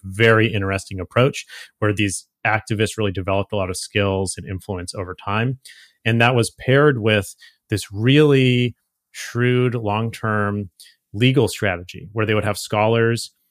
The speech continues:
go into law schools and start lecturing, promoting what was essentially then a very fringe point of view on the interpretation of the Second Amendment. I mean, if you talk to, uh, at least what the book says is, if you talk to conservative, um, legal scholars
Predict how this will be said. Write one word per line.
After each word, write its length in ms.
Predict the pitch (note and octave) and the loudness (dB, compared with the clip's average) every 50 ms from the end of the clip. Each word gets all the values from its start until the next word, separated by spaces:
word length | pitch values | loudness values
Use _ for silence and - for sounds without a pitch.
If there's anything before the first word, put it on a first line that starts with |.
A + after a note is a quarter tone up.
| _ _ _ _ - - | _ _ _ _ -12 -6
go 280 | G#2+ - A#2 A#2 A#2 A#2+ | 0 2 4 4 4 4
into 800 | A#2+ A2+ A2 A2+ A2 - - - G#2+ G2+ G2 G2 G2 G2 G2 G2 F#2+ | 2 2 0 0 -2 -4 -6 -6 -4 -2 -2 0 -2 -2 -2 -4 -2
law 180 | G2+ A2+ D3 | -2 -2 -2
schools 520 | E3 - - - F2+ E2+ E2 F2 G#2 - - | -2 -2 -4 -8 -10 -8 -8 -10 -10 -12 -10
and 120 | - A#2 G#2+ | -8 -8 -6
start 260 | - A2 G2+ F#2 G#2 | -4 -4 -4 -2 0
lecturing, 460 | G#2+ A#2 A#2+ - - C3 A2+ G#2+ G#2+ - | 0 0 0 0 -2 -2 -2 -2 -4 -4
promoting 540 | - A#2+ A2+ A2+ A#2 B2+ B2+ C3 B2 A#2+ A2+ | -2 -2 2 4 4 4 4 4 2 2 0
what 140 | A2 A2+ | 0 0
was 140 | A2 G#2+ G2 | 0 -2 -2
essentially 420 | G#2 - - C3 D#3+ D#3 - C3+ A2 | -2 2 4 4 4 4 4 2 4
then 240 | F#2+ A2+ C#3 D#3 | 4 4 4 4
a 80 | C3+ G2+ | 2 0
very 480 | F#2 F2 F2 G#2 A#2 B2 C3+ C3+ A#2 G#2+ | -2 -4 0 4 6 6 6 6 4 2
fringe 840 | - - - - A2 G#2+ G#2+ G#2 G2+ G2 F#2+ G2 - - - - _ _ _ _ _ _ _ _ _ _ - | 0 -4 -6 -2 0 0 0 0 0 -2 -6 -6 -8 -8 -10 -12 _ _ _ _ _ _ _ _ _ _ -4
point 200 | - C3+ A#2+ A2+ | 0 2 2 2
of 80 | G2+ | 0
view 220 | F#2 A2+ B2+ C#3 A#2+ | 0 2 2 4 4
on 200 | G2+ F#2+ F#2+ G#2 A#2+ | 2 0 -2 -6 -8
the 280 | G2+ G#2+ G2+ F#2+ F#2 G2 | -4 -4 -2 -2 -2 -4
interpretation 680 | - A#2 A#2+ - B2 A#2+ - G#2 F2 G#2+ A2+ A#2 - - | -4 -4 -4 -2 -2 -4 -4 -2 -2 0 0 0 0 -4
of 60 | G2+ E2+ | -6 -6
the 80 | F#2 | -6
Second 280 | - - G#2 G2 - G2 | -4 -4 -4 -4 -4 -6
Amendment. 400 | F#2 G2 B2+ D#3 B2 D#2+ D#2+ F2+ | -4 -4 -4 -4 -4 -6 -8 -10
I 80 | F2+ | -8
mean, 200 | F#2 G#2 G#2 G#2+ | -6 -4 -4 -4
if 100 | G#2 - | -4 -6
you 60 | - A#2 | -6 -6
talk 240 | - A#2 A#2+ A#2 - | -2 -2 -2 -2 -2
to, 180 | - A2 G#2 F#2+ - - | -2 -2 -2 -2 -4 -8
uh, 180 | A#2 G#2+ G#2+ G#2+ | -6 -4 -2 -2
at 60 | G#2+ | 0
least 160 | A2+ B2 - | 0 -2 -2
what 60 | - | -4
the 80 | G#2+ G#2+ | -4 -2
book 140 | - F#3+ - | -2 -2 0
says 260 | - A2+ G2+ G2 F#2+ | 0 0 0 0 -2
is, 240 | G2 F#2+ F#2+ F#2+ - _ - - - _ _ - | -2 -4 -4 -6 -8 _ -20 -20 -20 _ _ -8
if 120 | A#2 G2 | -4 -2
you 60 | A2 | -2
talk 220 | - - A#2+ B2 - | 2 2 2 2 2
to 80 | C3 | 0
conservative, 640 | A2 A#2 A2+ - - B2+ B2 A2+ A2 A#2 A2+ G2+ G2 _ _ - | -2 -2 -2 0 0 0 0 2 0 0 0 0 -4 _ _ -8
um, 540 | A2+ G#2 G2+ G2+ G2 G2 G2 F#2+ F#2+ G2 G2+ _ _ _ - | -4 -4 -2 -2 -2 -2 -4 -4 -6 -8 -10 _ _ _ -2
legal 260 | B2+ D3+ F3 E3+ C3+ | 0 2 2 2 0
scholars 580 | - - G2 F2+ F2+ F#2 G2 A#2 C3 - - | 0 -2 -4 -4 -2 -2 -2 -2 -2 -4 -6